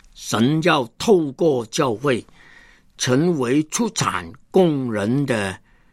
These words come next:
呃，后盾所在的地方。卢文也是教会出产的哦。我真的觉得我信耶稣是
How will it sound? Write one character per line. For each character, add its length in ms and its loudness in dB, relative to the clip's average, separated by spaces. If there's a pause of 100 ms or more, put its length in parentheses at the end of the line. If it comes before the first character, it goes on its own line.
(180)
呃， 800 -6 (320)
后 400 0
盾 280 0 (680)
所 340 -2
在 300 0
的 120 -4
地 260 0
方。 300 0 (720)
卢 240 4
文 240 0
也 200 -2
是 540 -2 (600)
教 180 4
会 180 2
出 180 -4
产 300 -2
的 120 2
哦。 340 0 (520)
我 140 4
真 280 2
的 100 0
觉 220 0
得 180 -4
我 200 -2
信 280 0
耶 160 4
稣 240 -2
是 360 -2